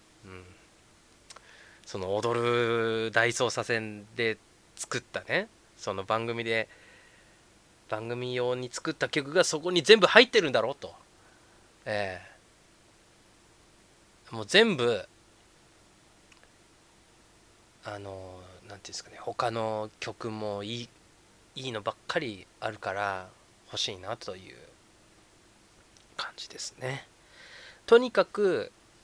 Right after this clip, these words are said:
今一番気になるのは、どういう管理をしてんのかなっていうのが一番気になるんですよ。そもそも。曲っていうもの自体が。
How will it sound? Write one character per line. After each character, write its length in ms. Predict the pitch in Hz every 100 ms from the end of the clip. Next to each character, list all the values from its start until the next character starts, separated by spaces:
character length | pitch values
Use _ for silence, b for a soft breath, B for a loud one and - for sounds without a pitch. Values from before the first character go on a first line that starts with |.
| - - - -
今 240 | 220 160
一 280 | 120 - 160
番 480 | 180 175 175 165 - - - - - - - - - - - - - - - - - -
気 140 | 156
に 120 | 160
な 120 | 165
る 100 | 143
の 160 | 98 95
は、 380 | 110 107 92 - - - - - - - - -
ど 340 | - 180 370 359
う 80 | 196
い 100 | 131
う 120 | 107
管 360 | - 160 156 131
理 120 | 104
を 80 | 92
し 120 | -
て 140 | 135
ん 60 | 113
の 100 | 92
か 120 | 95
な 140 | 104
っ 40 | 107 - - - - - - - -
て 100 | 185
い 60 | 196
う 40 |
の 100 | 196
が 60 | 123
一 160 | -
番 160 | 190 185
気 100 | 196
に 120 | 185
な 100 | 175
る 80 | 123
ん 40 |
で 80 | 90
す 120 | -
よ。 140 | 69 - - - - - - - - - -
そ 160 | - 127
も 140 | 117
そ 140 | 107 107
も。 240 | 101 98 - - - - - - - b b b b b b b - -
曲 300 | 127 - 139
っ 20 |
て 260 | - - 127
い 120 | 123
う 80 | 120
も 180 | 117 117
の 120 | 113
自 180 | 104 107
体 240 | 104 87
が。 160 | 87